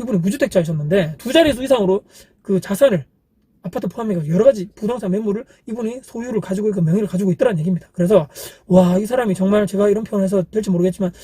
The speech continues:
이 년 만에 눈이 뒤집혔다 할 정도로 극강의 이런 레버리지를 통해서 다 사모으더라. 이렇게 뭐 영혼까지, 이분은 뭐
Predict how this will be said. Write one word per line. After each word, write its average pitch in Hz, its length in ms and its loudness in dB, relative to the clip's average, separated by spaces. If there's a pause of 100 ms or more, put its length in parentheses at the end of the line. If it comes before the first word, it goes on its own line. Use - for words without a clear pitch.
(300)
이 214 140 0
년 269 480 4
만에 254 380 0
눈이 240 280 -2
뒤집혔다 220 500 0
할 202 80 4
정도로 170 540 0 (200)
극강의 254 460 2
이런 185 200 2
레버리지를 196 440 2
통해서 196 420 -6 (320)
다 202 300 -6
사모으더라. 240 500 -4 (600)
이렇게 214 180 -4
뭐 170 140 2 (220)
영혼까지, 240 480 4
이분은 214 400 -4
뭐 160 240 -6